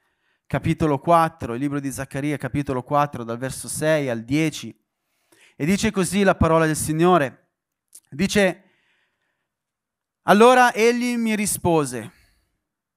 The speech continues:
E questa parola, è questa la parola che il Signore rivolse a Zorobabele. L'angelo del Signore che sta parlando a Zaccaria per parlare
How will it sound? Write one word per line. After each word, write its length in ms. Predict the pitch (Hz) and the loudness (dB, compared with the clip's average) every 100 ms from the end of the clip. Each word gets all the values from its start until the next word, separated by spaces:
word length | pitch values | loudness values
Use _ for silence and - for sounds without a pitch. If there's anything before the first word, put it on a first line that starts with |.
| _ _ _ _ _ _ _ _ _ _ _ - - | _ _ _ _ _ _ _ _ _ _ _ -20 -10
E 100 | 160 | -2
questa 260 | 220 202 214 | 0 2 6
parola, 460 | 202 208 190 196 | 8 8 6 4
è 120 | 190 | 4
questa 340 | 180 240 - 240 | 2 2 4 4
la 120 | 196 | 4
parola 420 | 190 185 214 208 | 4 4 6 4
che 140 | 180 175 | 2 -2
il 240 | 185 196 | 0 -2
Signore 640 | - 196 190 220 233 190 | -4 -4 -2 2 2 2
rivolse 640 | 156 151 180 202 202 - 160 | 0 2 4 4 2 -4 -2
a 180 | 151 147 | -2 -4
Zorobabele. 600 | 127 170 156 151 151 147 | -4 -4 -2 0 0 2
L'angelo 360 | 185 220 226 | 0 0 -2
del 140 | 202 185 | -2 -4
Signore 560 | - 175 180 208 185 | -6 -6 0 0 0
che 100 | 156 | -2
sta 180 | 160 160 | -6 -8
parlando 460 | 143 151 160 170 160 | -6 -4 -2 -2 -2
a 140 | 139 | -6
Zaccaria 800 | - 156 147 147 151 202 143 135 - _ _ | -8 -8 -6 -6 -4 -2 -2 -2 -10 _ _
per 180 | - 170 | -6 -4
parlare 680 | - 156 165 202 190 156 | 0 2 4 4 4 2